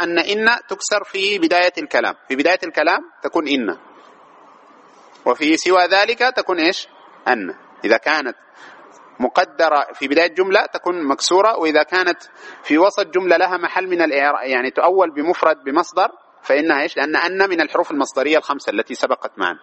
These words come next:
فإذا كان المكان محل هنا محل مصدر كلمة واحدة نريد فتكون أن، وما سواها تكون إن.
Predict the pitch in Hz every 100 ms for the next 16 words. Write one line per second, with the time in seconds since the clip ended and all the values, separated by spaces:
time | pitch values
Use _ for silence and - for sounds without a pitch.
0 | - - - - 123 135 139 190 185 151
1 | 143 185 190 175 143 131 180 185 180 160
2 | 143 143 143 180 - 139 - 165 160 151
3 | 170 170 143 127 131 196 - _ - -
4 | - - 131 139 - - 135 127 92 -
5 | - - - - 127 147 151 156 180 220
6 | - 143 107 87